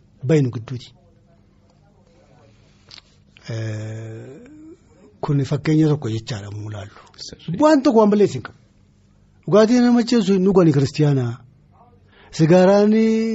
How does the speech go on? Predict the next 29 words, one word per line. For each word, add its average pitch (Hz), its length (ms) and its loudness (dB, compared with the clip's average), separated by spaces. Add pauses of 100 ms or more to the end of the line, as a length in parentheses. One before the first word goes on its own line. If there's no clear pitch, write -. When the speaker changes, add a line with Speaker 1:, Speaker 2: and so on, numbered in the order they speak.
(160)
Speaker 1:
wanta 185 220 0
xuraadha 175 400 -2
hin 143 340 -2
xuuxu 175 480 -2
jechuusaa 160 400 -2
irraan 143 160 -2
kan 147 140 -2
ka'u 220 220 0 (1300)
of 135 160 -6
gidduutii 147 420 -2
baasanii, 147 460 2
baasuu 160 340 0
duwwaa 190 240 2
miti. 143 240 -2 (580)
Mana 147 300 2
hidhaa 165 260 0
akka 151 120 -8
inni 143 180 -6
galu 123 140 -8
akka 127 180 -10
wanjalanyaatti 110 600 -10
lakkaa'ame. 110 440 -20 (880)
Sababii 139 280 -4
amantii 127 260 -4
isaatiif 113 300 -4
jechaadha. 139 440 -4 (200)
Speaker 2:
Eeyi. 85 320 -12 (580)
Speaker 1:
Sababii 156 280 0
amantiitiif 151 520 0